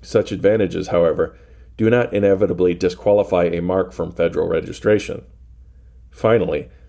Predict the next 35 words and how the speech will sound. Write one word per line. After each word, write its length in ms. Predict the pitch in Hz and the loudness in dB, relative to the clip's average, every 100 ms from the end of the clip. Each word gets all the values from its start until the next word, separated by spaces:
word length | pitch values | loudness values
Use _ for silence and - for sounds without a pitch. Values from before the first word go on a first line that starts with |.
| - | -8
the 80 | 87 | -8
P 220 | 107 127 | -2 -2
T 180 | 131 120 | 2 2
O 140 | 107 | 4
urges 360 | - 90 87 - | 2 0 -2 -2
that 200 | 87 - | -4 0
Booking 300 | 92 92 92 | -2 0 0
dot 200 | 87 - | 0 0
com 340 | 85 80 82 - | -6 -6 -8 -8
could 220 | - 87 | -6 -6
seek 320 | - 110 - | -4 -6 -4
remedies 500 | 90 101 85 78 - - | -2 -2 -2 -4 -8 -4
outside 600 | 85 - 87 87 87 - | -4 0 0 0 -2 -14
trademark 520 | - 85 82 82 - | -6 -6 -4 -6 -2
law, 400 | 95 90 - - - - - - - | 0 0 -2 -8 -20 -20 -20 -20 -6
but 140 | 101 | 0
there 140 | 117 131 | 2 2
is 100 | 127 | 2
no 120 | 123 | 0
basis 440 | 120 98 104 104 | 2 0 0 -6
to 160 | - 95 | -4 -4
deny 360 | 87 87 95 87 | -2 0 0 2
Booking 320 | 90 90 87 | 0 -2 -2
dot 220 | 82 - | -2 -4
com 380 | - 104 82 87 - - - | -2 -2 -2 -6 -14 -18 -10
the 80 | |
same 300 | 98 113 113 | -4 0 0
benefits 460 | 110 92 92 92 - | 2 0 2 0 0
Congress 440 | - 90 87 87 | -4 -2 0 0
accorded 460 | - - 92 85 80 - | -2 -2 0 0 0 -2
other 180 | 85 | -2
marks 380 | 82 95 92 - | 0 0 0 -4
qualifying 600 | - 82 - 78 80 80 - | -4 -2 -2 -2 -6 -6 -8
as 100 | 85 | -8
non-generic. 720 | 87 85 - 82 87 - | -6 -8 -8 -2 -2 -2